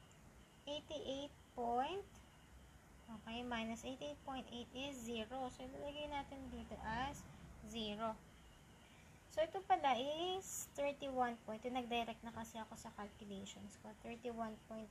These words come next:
two kilonewton meter natin for dyan. So, one, one twenty minus thirty-one point two. Ang answer is eighty-eight point eight. Ayan, nag-direct na kasi ako. Okay, so, yan.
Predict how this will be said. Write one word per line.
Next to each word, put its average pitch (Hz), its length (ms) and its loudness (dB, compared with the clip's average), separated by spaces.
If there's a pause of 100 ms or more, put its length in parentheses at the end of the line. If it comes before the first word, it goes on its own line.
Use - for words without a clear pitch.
(140)
two 214 160 -2 (560)
kilonewton 214 1200 -2 (480)
meter 208 320 -4
natin 196 640 -2
for 214 160 -6 (320)
dyan. 226 320 0
So, - 160 -4 (240)
one, 277 240 8 (400)
one 330 320 6
twenty 269 400 0
minus 220 480 -2
thirty-one 254 480 0 (160)
point 214 240 -4 (160)
two. 196 160 -2 (460)
Ang 233 240 -2 (160)
answer 269 400 0
is 254 320 -4 (160)
eighty-eight 226 680 -2 (280)
point 202 320 0 (160)
eight. 208 160 -6
Ayan, 220 240 2
nag-direct 220 520 2
na 214 120 -8
kasi 208 240 -8
ako. 196 400 -4 (720)
Okay, 240 240 -2
so, 269 160 -6 (440)
yan. 208 320 -4